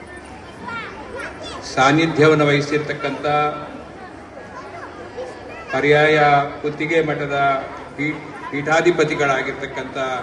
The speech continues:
ಪರಮಪೂಜ್ಯ ಶ್ರೀ ಶ್ರೀ ಸುಗುಣೇಂದ್ರ ತೀರ್ಥ ಶ್ರೀಪಾದಲ-, ಪಾದರವರ ಸ್ವಾಮಿಗಳ ಪಾದಕಮಲವನ್ನು ವಂದಿಸಿ,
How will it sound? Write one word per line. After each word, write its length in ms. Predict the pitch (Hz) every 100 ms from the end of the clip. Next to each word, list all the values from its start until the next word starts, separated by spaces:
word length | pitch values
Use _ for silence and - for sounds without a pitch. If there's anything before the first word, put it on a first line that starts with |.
| - - - - - - - - - - - - 1077 1077 1017 932 960 294 - - - - - - - - 135
ಪರಮಪೂಜ್ಯ 680 | 143 151 151 165 165 156 147 127 -
ಶ್ರೀ 200 | 151 143
ಶ್ರೀ 460 | - 156 151 117 - - - -
ಸುಗುಣೇಂದ್ರ 560 | 143 151 165 165 160
ತೀರ್ಥ 380 | 156 143 147 - 143 127 - - - - - - - - - - - - - - - - -
ಶ್ರೀಪಾದಲ-, 760 | 151 160 156 151 156 151 151
ಪಾದರವರ 720 | 147 - 139 143 147 143 143 139 131 127 - - - - - -
ಸ್ವಾಮಿಗಳ 460 | 147 147 151 147 147 135 127 - - - - - - - - -
ಪಾದಕಮಲವನ್ನು 920 | 135 143 151 156 147 147 143 143 135
ವಂದಿಸಿ, 540 | 135 147 156 156 175